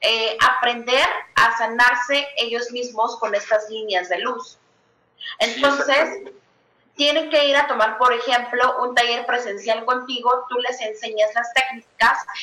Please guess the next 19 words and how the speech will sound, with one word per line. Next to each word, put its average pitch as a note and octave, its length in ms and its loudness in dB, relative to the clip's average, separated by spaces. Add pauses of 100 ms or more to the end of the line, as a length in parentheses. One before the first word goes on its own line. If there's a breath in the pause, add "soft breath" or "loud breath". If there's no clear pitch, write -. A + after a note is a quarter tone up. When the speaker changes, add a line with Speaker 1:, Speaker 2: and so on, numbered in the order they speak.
(200 loud breath)
Speaker 1:
y B3+ 100 -2
ellos C4+ 300 -2
pueden D4+ 280 2
utilizar B3+ 580 0 (160)
este B3 260 -10
tipo B3 360 0
de, G3+ 360 0
de G#3 60 4
herramientas G#3+ 840 2
para G#3+ 300 4 (240)
ayudar A3 300 0
a A3+ 260 6
otras A#3+ 380 -2
personas G#3+ 440 0 (200)
a G3 180 2
sanarse A3 520 0 (420 loud breath)
y B3 80 0
autosanarse A3 920 2
ellos. G3 440 -8